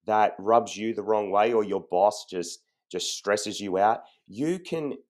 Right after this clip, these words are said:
you, i-, if you're in that part of your consciousness, you will immediately assume, "They're out to get me, shit, I gotta respond to this because it's a threat," right? "I gotta do," a-, and the, and the actions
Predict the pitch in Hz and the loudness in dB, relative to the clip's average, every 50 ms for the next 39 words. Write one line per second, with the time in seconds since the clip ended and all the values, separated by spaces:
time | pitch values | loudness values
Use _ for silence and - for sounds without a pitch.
0 | _ _ _ _ 107 117 135 - - 127 127 - 117 127 - - 127 139 156 165 | _ _ _ _ -12 -10 -8 -6 -4 -6 -4 -4 -4 -6 -6 -2 0 2 2 2
1 | 170 170 165 156 139 - - - 123 120 120 117 107 107 101 - 120 117 113 117 | 2 0 -2 -2 -4 -4 0 2 4 4 4 4 0 -4 -6 -4 -4 -6 -6 -6
2 | - 117 101 - - 104 101 127 147 147 156 143 135 120 120 127 139 151 165 185 | -6 -6 -6 -6 -8 -12 -10 -10 -6 -4 -2 -2 0 -2 -2 -2 -4 -4 -6 -6
3 | 196 190 165 180 180 175 - - 143 151 147 139 123 - - - 135 135 123 117 | -6 -8 -10 -10 -10 -10 -8 -6 -4 -2 -2 -2 -4 -4 -4 -4 -2 -2 -2 -4
4 | 117 - _ _ _ _ _ - 123 123 131 135 131 131 - - 110 - 123 120 | -6 -8 _ _ _ _ _ 6 8 8 10 10 10 8 6 2 -2 2 4 4
5 | 120 - 120 120 120 117 117 117 - - - - - 127 120 113 117 - 107 113 | 4 4 2 0 0 0 -2 -4 -8 -14 -10 -6 0 0 0 0 2 2 2 2
6 | 110 113 110 101 95 92 90 - - - - 101 98 92 90 87 - 87 80 78 | 4 4 2 2 2 0 0 -4 -6 -6 -2 -2 -2 -2 -2 -4 -6 -6 -4 -4
7 | 69 - - - - - _ _ _ - 98 - - 98 90 104 90 - - 78 | -6 -6 -8 -12 -14 -14 _ _ _ -10 -8 -6 -6 -4 -4 -4 -6 -6 -8 -10
8 | - - - 95 90 78 - - - - - - _ _ _ _ _ - - 131 | -10 -12 -8 -6 -4 -4 -4 -6 -8 -12 -12 -14 _ _ _ _ _ -6 -4 -4
9 | 170 214 240 - _ _ _ _ _ _ _ - 123 139 147 147 135 120 - - | -4 -4 -6 -12 _ _ _ _ _ _ _ 0 2 2 4 4 2 2 0 0
10 | 117 113 - - - _ _ - - 120 123 - - 135 135 135 139 143 143 139 | 0 -2 -2 -4 -8 _ _ -8 -4 -4 -4 -2 -2 -2 -2 0 -2 -2 -4 -4
11 | - 123 131 135 139 143 156 175 208 - - - 151 135 113 104 95 90 90 - | -6 -6 -4 -2 -2 -2 -2 -2 -4 -8 -6 -2 0 0 0 0 -2 -4 -8 -10